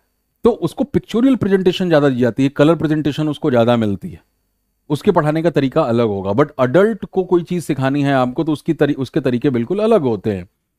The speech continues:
आपके, आपके लिए एक्सपीरियंशियल लर्निंग कराई जा सकती है, आपको ट्यूटोरियल क्लासेस दी जाती हैं, आप प्रैक्टिकल एक्सपीरियंसेस से सीखते हो। So there are a lot of methodologies to teach you।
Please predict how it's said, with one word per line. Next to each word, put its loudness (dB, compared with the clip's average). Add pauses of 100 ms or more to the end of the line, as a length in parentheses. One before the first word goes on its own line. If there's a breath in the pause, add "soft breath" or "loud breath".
आपके, 2 (220)
आपके 2
लिए 6
एक्सपीरियंशियल 0
लर्निंग 4
कराई 2
जा 0
सकती -4
है, 4
आपको -2
ट्यूटोरियल 0
क्लासेस -2
दी -6
जाती -4
हैं, -2 (320 soft breath)
आप 2
प्रैक्टिकल 0
एक्सपीरियंसेस -2
से -6
सीखते -6
हो। 0 (280 soft breath)
So 2
there 6
are 4
a 2
lot 2
of -2
methodologies -2
to -2 (200)
teach -6
you। -2